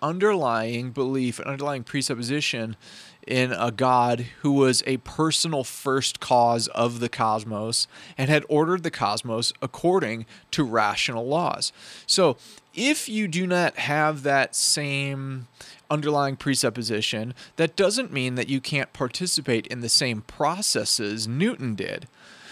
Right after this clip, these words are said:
The problem I have with it is I'd have to ask you, "Well, why? Why do you even believe it?" And I think there's, there could, there's other ways that people could argue,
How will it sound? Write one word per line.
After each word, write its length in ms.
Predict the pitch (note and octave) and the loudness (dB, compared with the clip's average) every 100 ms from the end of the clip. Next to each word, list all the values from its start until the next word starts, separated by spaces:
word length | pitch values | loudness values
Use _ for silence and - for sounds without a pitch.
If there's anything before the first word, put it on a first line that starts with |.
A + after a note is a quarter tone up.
| - | -10
The 80 | - | -8
problem 420 | - A3+ C#4 G#3 | -2 -2 -2 -2
I 120 | E3+ C#3+ | -2 -2
have 260 | A#2+ A#2 | 0 -2
with 180 | A#2+ A2 | -2 -2
it 240 | A2+ A2 - | -2 -2 -4
is 220 | B2 A2+ | -4 -2
I'd 140 | C#3 | -2
have 200 | C#3+ F#3 | 0 0
to 100 | F3 | 0
ask 240 | - D#3+ - | -2 -2 -2
you, 120 | E3+ | 0
"Well, 120 | D3+ | 0
why? 500 | C3+ A#2+ D#3 G#3+ C3+ | -2 0 2 2 0
Why 240 | F2+ A#2+ C#3+ | -2 -4 -2
do 80 | |
you 120 | E3+ E3 | -2 0
even 320 | D#3 D3 B2+ | 0 -2 -2
believe 560 | B2 A#2 A#2+ G#3+ C4 | -2 -2 -2 -2 -2
it?" 180 | - - | -2 -4
And 180 | D#3 F3 | -2 0
I 140 | E3 | -2
think 240 | A3+ D#4 E4 | -2 -6 -4
there's, 320 | G#3 A2+ - - - - - | -2 0 -2 -6 -20 -18 -2
there 140 | D3 | -2
could, 260 | - E3 D3 - | 0 -2 -4 -8
there's 300 | C#3 C#3+ G#2+ - - | -4 -2 -4 -4 0
other 400 | C3+ D3+ C#3 A2+ | 2 2 2 -2
ways 480 | A#2+ A#2 A#2 C#3+ E3 | -2 0 2 2 0
that 140 | C3+ | -2
people 400 | - C3+ C#3+ C#3 | -4 -4 -2 -2
could 280 | C3+ C3+ B2 - | -2 -2 -2 -2
argue, 540 | A2 A2+ A2+ B2+ C#3 | -2 -2 -2 -2 0